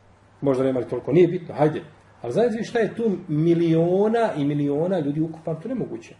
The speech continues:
I uvijek ima mjesta, znači to se prekopava. E sad samo treba potvrditi, znači to znaju ljudi, stručnjaci,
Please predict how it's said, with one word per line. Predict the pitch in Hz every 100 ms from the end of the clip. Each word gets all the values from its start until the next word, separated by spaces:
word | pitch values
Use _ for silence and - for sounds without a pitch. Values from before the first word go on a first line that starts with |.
| _ _ _ _ _ _ -
I | 208
uvijek | 247 196
ima | 185
mjesta, | 143 -
znači | 135 -
to |
se | 233 -
prekopava. | - 175 - 107 - - - - -
E |
sad | 156 220 214
samo | 226
treba | 226 226 -
potvrditi, | 160 196 190
znači | 185 170
to | 160 185
znaju | 170 185 175 143 - -
ljudi, | 143 170 123
stručnjaci, | - 175 165 180 156